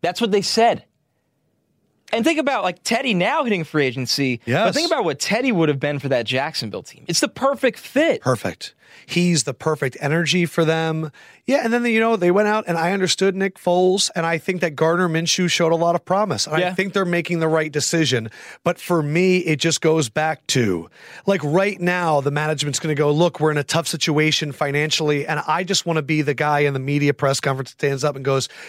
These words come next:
Speaker 2: "Didn't you put yourself in this situation?"
Speaker 1: Yep.
Speaker 2: Stop with the woe is me bullshit.
Speaker 1: Ex-, exactly.
Speaker 2: So I just had to get it off my chest.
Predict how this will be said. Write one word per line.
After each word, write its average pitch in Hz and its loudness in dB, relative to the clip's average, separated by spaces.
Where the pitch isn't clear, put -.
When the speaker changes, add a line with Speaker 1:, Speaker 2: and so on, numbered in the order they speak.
Speaker 2:
"Didn't 254 0
you 240 2
put - -6
yourself 190 0
in 180 -2
this 180 0
situation?" 175 0
Speaker 1:
Yep. 160 0
Speaker 2:
Stop 220 -2
with 277 -4
the 214 2
woe 180 2
is 156 0
me 165 0
bullshit. 127 -2
Speaker 1:
Ex-, 92 -4
exactly. 113 -4
Speaker 2:
So 135 0
I 160 -2
just 156 0
had 139 0
to 127 -2
get 123 2
it 120 2
off 107 -2
my 107 0
chest. - -6